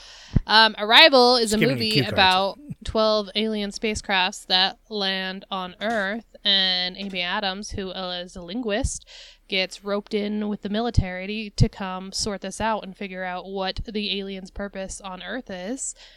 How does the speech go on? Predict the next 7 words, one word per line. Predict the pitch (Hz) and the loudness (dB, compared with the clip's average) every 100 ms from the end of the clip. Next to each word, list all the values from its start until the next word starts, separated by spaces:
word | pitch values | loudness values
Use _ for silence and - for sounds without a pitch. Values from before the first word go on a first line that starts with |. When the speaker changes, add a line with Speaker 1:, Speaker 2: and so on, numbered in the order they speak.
| - _ - | -20 _ -12
Speaker 1:
Um, | 185 175 170 170 175 _ _ - | -10 -8 -10 -12 -18 _ _ -12
and | 196 208 | -8 -6
through | - 240 277 | -4 -2 0
that, | 185 175 233 - - | 0 0 -2 -10 -12
we | 214 202 190 190 | -6 -6 -6 -8
find | - 190 185 180 185 190 - - _ _ _ _ _ _ _ | -8 -6 -8 -10 0 6 6 4 _ _ _ _ _ _ _
th-, | 196 | -20